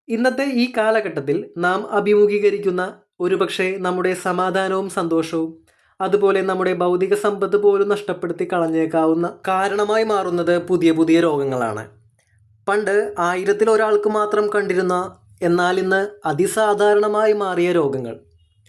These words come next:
ഒരു പത്ത് വർഷം മുമ്പ് കേട്ടുകേൾവി പോലുമില്ലാത്ത പുതിയ രോഗങ്ങൾ. അതിൻ്റെ കാരണങ്ങൾ എന്തെന്ന് ചിന്തിച്ചിട്ടുണ്ടോ?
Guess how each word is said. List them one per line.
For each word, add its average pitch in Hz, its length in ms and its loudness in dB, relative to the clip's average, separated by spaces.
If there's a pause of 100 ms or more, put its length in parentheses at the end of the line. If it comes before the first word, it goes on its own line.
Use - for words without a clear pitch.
(320)
ഒരു 208 240 2
പത്ത് 208 220 -2
വർഷം 233 320 0
മുമ്പ് 208 480 2
കേട്ടുകേൾവി 175 580 2
പോലുമില്ലാത്ത 185 720 2 (240)
പുതിയ 147 280 0
രോഗങ്ങൾ. 120 440 -2 (840)
അതിൻ്റെ 233 440 0
കാരണങ്ങൾ 214 580 2
എന്തെന്ന് 202 480 2 (160)
ചിന്തിച്ചിട്ടുണ്ടോ? 156 760 -2